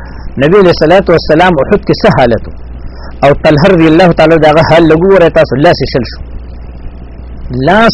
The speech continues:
د هغه شل شوی و، ځکه چې پیغمبر باندې د چا د نیزې یا د تورې ګزار دا نه پرېښودو، چې ګزار به کېده نه او په هغه باندې کېده، جو ګزار به کېده نه او په هغه باندې کېده. پیغمبر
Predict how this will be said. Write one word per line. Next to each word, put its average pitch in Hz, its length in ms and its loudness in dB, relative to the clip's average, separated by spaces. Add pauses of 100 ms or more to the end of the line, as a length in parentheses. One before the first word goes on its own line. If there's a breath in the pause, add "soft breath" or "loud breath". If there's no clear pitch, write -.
د - 80 -2
هغه 180 180 0
شل 185 220 2
شوی 165 180 2
و، 127 120 2
ځکه 170 200 0
چې 131 60 -4 (100)
پیغمبر 131 400 2 (120)
باندې 156 200 2 (100)
د 135 40 -2 (100)
چا 135 100 4 (100)
د - 20 -4 (120)
نیزې 123 320 0 (140)
یا 135 140 4
د 123 40 0 (120)
تورې 165 280 2
ګزار 123 280 2 (1000)
دا 123 140 0
نه 123 120 -2
پرېښودو، 98 380 -10 (360 loud breath)
چې 143 160 -2
ګزار 180 320 4
به 160 140 4
کېده 156 220 2
نه 202 100 4
او 156 100 2
په 147 80 4
هغه 131 200 2
باندې 104 240 -2
کېده، 95 160 -4 (100)
جو 131 100 0 (140)
ګزار 180 300 2
به 160 60 2 (100)
کېده 147 260 2
نه 190 120 4
او 147 120 4
په 135 100 4
هغه 131 180 2
باندې 110 220 -2
کېده. 95 180 -6 (360 loud breath)
پیغمبر 139 400 2